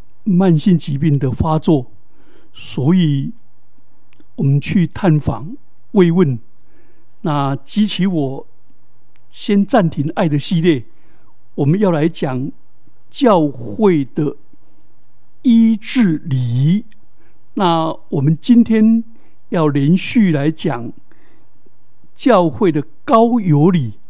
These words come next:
膏油礼，啊，圣公会翻译作膏油礼，那一般基督教翻作抹油礼，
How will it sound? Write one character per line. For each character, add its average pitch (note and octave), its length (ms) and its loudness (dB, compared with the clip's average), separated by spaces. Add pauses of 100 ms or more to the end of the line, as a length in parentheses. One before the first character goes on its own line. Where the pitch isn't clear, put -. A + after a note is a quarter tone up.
(680)
膏 A3+ 300 6
油 E3 180 6
礼， C3+ 220 -2 (460)
啊， D3 540 -2 (1400)
圣 - 400 4
公 G3+ 200 4
会 F#3+ 240 6
翻 F#3+ 380 2
译 F3+ 160 2
作 D3+ 340 2 (280)
膏 A3+ 340 4
油 E3+ 300 4
礼， D3+ 220 0 (500)
那 D#3+ 200 2 (120)
一 C4 80 6
般 A3+ 280 6
基 - 140 2
督 G#3+ 140 4
教 G3 200 4
翻 F#3+ 240 4
作 F3+ 300 4
抹 C#3+ 460 4
油 C#3 280 4
礼， D#3 220 0